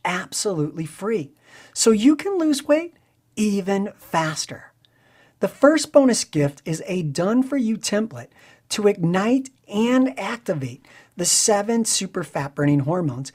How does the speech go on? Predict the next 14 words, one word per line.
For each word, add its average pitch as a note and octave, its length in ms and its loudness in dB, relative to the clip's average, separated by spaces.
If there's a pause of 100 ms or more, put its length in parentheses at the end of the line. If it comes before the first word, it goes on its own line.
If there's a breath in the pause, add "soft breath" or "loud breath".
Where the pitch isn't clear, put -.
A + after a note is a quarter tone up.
(280 loud breath)
that G#3+ 180 0
can A3+ 380 0
easily C4 580 2
double D3 400 -4 (180 soft breath)
or G#3 120 -4
even B3 340 2
triple D#4 540 -2
your A3+ 180 2
results C#3+ 500 -2 (120)
over G3+ 240 -4
the G#3 140 -2
next D#3 440 -4
few E3+ 240 -8
days. F#3 520 -6